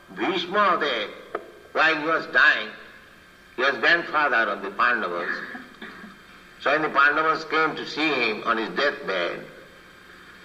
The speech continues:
so he cried that these boys, my grandsons, uh, they're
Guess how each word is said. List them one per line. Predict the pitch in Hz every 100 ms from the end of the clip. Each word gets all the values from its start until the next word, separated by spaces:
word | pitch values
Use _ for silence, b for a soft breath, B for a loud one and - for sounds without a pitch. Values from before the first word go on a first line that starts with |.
| - - -
so | - 175 185 143 135 - -
he | 170 196 -
cried | - - 214 196 - - - - - - - - - - - - - - -
that | 165 165 -
these | 208 - 339 320 349 - - - - - -
boys, | 156 170 170 151 - - - - 160 160 156 -
my | 147 147 127 110 - - - - - - - -
grandsons, | 165 156 160 - 151 135 110 104 - - - - - - - - - - - - -
uh, | 98 110 - - - - - - - -
they're | - 175